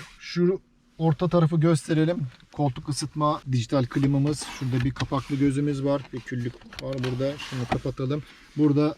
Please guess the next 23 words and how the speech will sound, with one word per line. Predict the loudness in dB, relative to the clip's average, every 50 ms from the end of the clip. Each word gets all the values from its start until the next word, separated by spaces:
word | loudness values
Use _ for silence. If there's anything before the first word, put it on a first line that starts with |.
| -2 -4 -2
S | 0 0 0
P | 0 0
off'umuz, | 0 -2 -2 -2 -2 -2 0 0
mod | 0 0 0 0 -2 -2 0 2
düğmelerimiz | 2 4 4 4 2 2 2 2 0 -2 -2 -2 0
burada. | 0 0 2 2 0 0 0
İki | 0 0 2 2
bardaklığımız | 4 4 4 4 2 0 0 0 0 0 2 0 2 2
var. | 2 2 2
Hatta | 2 0 -2 -2 -2
ortaya | 0 0 0 0 2 2 4 4 4 4
böyle | 2 2 2 2 0 2 2
büyük, | 2 0 0 -2 -10 -20 -14 -8 -4
daha | -2 0 0 -2
farklı | -2 -4 -6 -4 -4 -4
bir | -2 -2
bardak | -2 -2 -2 -4 -4 0 2
koyabiliriz. | 2 2 2 0 -2 -4 -4 -2 -2 0
Burada | 0 0 -2 -2 -2
bir | -4 -4 -6 -8 -14 -20 -20 -20 -12 -8
kolçağımızı | -8 -8 -6 -4 -4 -2 -2 -2 -2 -2 -2 -4
şöyle | -4 -4 -4 -4 -2 -2
bir | -4